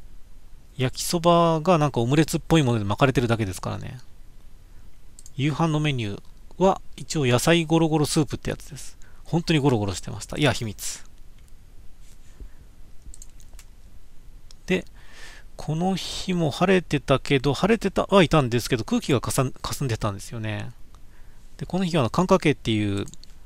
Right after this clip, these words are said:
えーっと、この小豆島の最高峰に登りました。遅い。えー、止まったのがここのところで、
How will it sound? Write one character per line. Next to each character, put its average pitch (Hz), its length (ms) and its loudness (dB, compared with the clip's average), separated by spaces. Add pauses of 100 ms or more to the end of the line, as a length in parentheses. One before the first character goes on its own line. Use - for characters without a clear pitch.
(560)
え 110 300 -6
ー - 40 -10
っ - 20 -20 (160)
と、 104 560 -4 (840)
こ - 120 -10
の 120 60 -4
小 160 180 -2
豆 170 120 0
島 131 240 0
の 101 80 -4
最 151 180 2
高 160 240 2
峰 101 440 0
に 156 220 -4
登 120 280 -2
り 104 160 -6
ま 104 100 -4
し - 80 -2
た。 - 180 -4 (2250)
遅 - 160 -8
い。 - 80 -10 (3000)
え 135 260 -2
ー、 127 40 -6
止 - 100 -6
ま 160 80 0
っ 156 40 -6
た - 120 -6
の 180 80 0
が 196 100 4
こ - 220 -12
こ - 200 -6
の 120 100 -2
と 117 100 -4
こ 110 120 -6
ろ 101 100 -2
で、 120 240 2